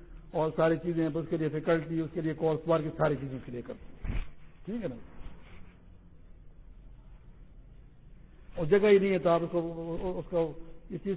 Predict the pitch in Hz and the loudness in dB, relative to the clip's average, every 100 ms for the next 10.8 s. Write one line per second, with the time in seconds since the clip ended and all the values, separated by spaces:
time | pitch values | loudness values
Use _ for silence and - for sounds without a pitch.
0 | - 214 156 202 202 165 - 226 226 180 | -4 -12 -10 -8 -2 -2 6 6 6 2
1 | 156 123 110 - - - - - - - | 4 2 0 -6 -14 -18 -20 -20 -20 -20
2 | - - - - - - - - - - | -20 -20 -20 -20 -20 -20 -20 -20 -20 -20
3 | - - - 147 220 214 185 196 202 180 | -20 -20 -4 4 6 8 6 4 2 0
4 | 165 185 196 156 160 139 127 170 190 208 | 2 6 6 6 2 2 0 -2 0 0
5 | 202 202 185 185 180 165 160 160 143 151 | 2 0 0 -2 -2 -2 -2 -4 -6 -10
6 | - - - - - - - - - - | -8 -8 -8 -12 -20 -16 -12 -12 -12 -8
7 | 160 196 185 - - - - - - - | -8 -8 -12 -18 -20 -20 -20 -20 -18 -18
8 | - - - 170 208 226 185 196 196 180 | -20 -20 -6 6 8 10 8 4 4 2
9 | 170 202 196 196 185 175 151 139 151 165 | 2 2 4 6 6 6 2 -2 -2 -2
10 | 151 160 170 170 165 170 196 | -2 0 0 0 -2 0 2